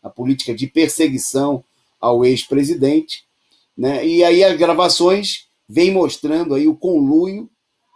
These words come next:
de quem deveria, é, promover uma, uma, uma apuração isenta, né? É, em nome do poder público, e do outro lado quem deveria julgar, né? Que sequer deveria se relacionar com a acusação.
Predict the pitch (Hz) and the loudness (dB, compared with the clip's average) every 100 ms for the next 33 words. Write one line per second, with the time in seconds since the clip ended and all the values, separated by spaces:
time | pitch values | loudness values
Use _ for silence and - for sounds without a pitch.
0 | - 139 - 185 170 156 143 139 127 123 | -12 -8 0 0 2 0 0 -2 -4 -6
1 | 117 104 98 _ _ _ _ 107 117 117 | -8 -10 -14 _ _ _ _ -8 -2 -2
2 | 117 151 156 143 131 135 131 127 - - | -2 0 2 2 0 0 0 -2 -6 -6
3 | 127 123 120 117 110 104 90 _ _ _ | -4 -4 -6 -8 -8 -12 -16 _ _ _
4 | _ _ _ _ _ _ 180 175 170 160 | _ _ _ _ _ _ -6 -2 2 2
5 | 135 - 147 175 156 139 175 196 226 254 | 2 -2 0 0 -2 0 0 -2 -6 -10
6 | _ _ - 104 151 196 _ _ _ _ | _ _ -16 -10 -10 -12 _ _ _ _
7 | _ _ _ _ 110 117 120 123 131 127 | _ _ _ _ -10 -6 -4 -2 -2 -4
8 | 131 127 120 139 135 151 165 180 190 220 | -6 -4 0 -2 0 0 0 -2 -14 -18
9 | - _ _ _ 185 160 220 220 262 190 | -20 _ _ _ -12 0 2 2 2 4
10 | 202 202 226 220 208 202 202 220 190 233 | 4 2 -4 -2 0 0 2 4 2 0
11 | 202 180 180 143 - _ _ _ _ - | -2 0 0 -2 -10 _ _ _ _ -10
12 | 135 143 180 - 220 - 160 190 190 202 | -10 -10 -10 -10 -8 -2 2 2 2 -2
13 | 202 156 170 175 196 208 208 208 214 175 | 0 2 2 0 -2 0 2 2 0 -2
14 | 160 170 190 202 190 190 196 208 - 135 | -2 -4 -2 -2 -4 -6 -6 -6 -4 -6
15 | 117 | -8